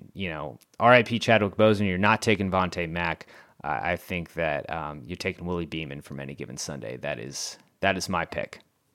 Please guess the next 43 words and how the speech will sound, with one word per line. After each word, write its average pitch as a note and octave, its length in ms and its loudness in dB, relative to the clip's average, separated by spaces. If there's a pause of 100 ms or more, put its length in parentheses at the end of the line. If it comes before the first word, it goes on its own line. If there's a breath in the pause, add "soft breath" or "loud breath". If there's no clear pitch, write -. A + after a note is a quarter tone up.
(160)
Last B2 300 6
one C3 140 6
again G#2 260 4
from F#2 180 -4
Twitter, A#2+ 520 6
uh, F2+ 180 4
again C3+ 280 6
from B2+ 160 4
Brucey G#2+ 320 0
Sunshine, G2 440 0
at F2 180 0
Brucey F2 300 -6
Sunshine. F2+ 440 -6
"What G#2+ 220 2
if B2+ 100 2
the B2+ 80 2
Jamaican G2 500 2
bobsled F2+ 480 2
team F#2 240 -2
never F2 240 0
wrecked?" G#2+ 400 -2 (400)
I B2 60 -4
thought A3 220 0
about F2 260 2
this. - 340 -12 (480)
I A#2+ 60 2
think A3+ 180 6
you B3 100 8
have A#3 100 4
a G#3+ 40 2
much A3 240 4
worse G#3+ 220 6
movie A#2+ 360 4 (300)
if - 140 -2
the A2+ 80 0
Jamaican G#2+ 400 4
bobsled G#2 500 4
team F#2 340 -2
in F#2 140 -6
Cool G#2 240 0
Runnings F2 320 0
doesn't - 300 -6
wreck. - 300 -10